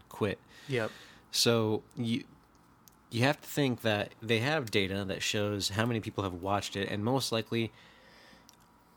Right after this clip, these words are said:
Speaker 1: most likely a good chunk of H B O Max subscribers have watched this movie. And so you attribute that, and I'm sure y-, you look at these subscription services and they have to do some sort of algorithm to show you what the profits actually are for them for these things.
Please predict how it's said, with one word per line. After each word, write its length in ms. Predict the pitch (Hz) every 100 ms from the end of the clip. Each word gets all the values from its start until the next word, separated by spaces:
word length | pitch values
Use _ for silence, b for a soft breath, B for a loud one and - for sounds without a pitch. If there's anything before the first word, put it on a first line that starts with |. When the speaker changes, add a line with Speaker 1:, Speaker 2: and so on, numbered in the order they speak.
| _ _ -
Speaker 1:
most 240 | 156 175
likely 360 | 165 147 135 120
a 160 | -
good 440 | 110 98 120 120 113
chunk 420 | - 120 101 95
of 120 | -
H 180 | 107 -
B 100 | 104
O 60 | 101
Max 280 | 101 98
subscribers 560 | - 92 - 101 101 90
have 340 | 101 101 98
watched 580 | 90 90 95 95 - - - - _
this 240 | 95 98 -
movie. 380 | 104 95 95 B B B B B
And 180 | 104 104
so 200 | - 117
you 200 | 110 107
attribute 380 | 104 - 143 135
that, 300 | 131 127 - - - -
and 80 |
I'm 120 | 117 107
sure 320 | - 147 143
y-, 80 | 131 127
you 240 | 123 - 139
look 140 | 220
at 40 | 175
these 120 | 120
subscription 420 | 98 - 131 110
services 460 | - 107 101 107 98
and 100 | 110
they 40 |
have 120 | 143
to 80 | 104
do 100 | 95
some 240 | 90 117
sort 200 | 107 95
of 40 | 85
algorithm 440 | 101 92 98 95
to 100 | 92
show 160 | 80 104
you 180 | 98 92
what 200 | 85 98
the 80 | -
profits 560 | - 98 92 90 - -
actually 420 | - 92 - - -
are 340 | 101 98 113 120
for 180 | -
them 220 | 123 131 131
for 120 | 127
these 200 | 127 123
things. 180 | 139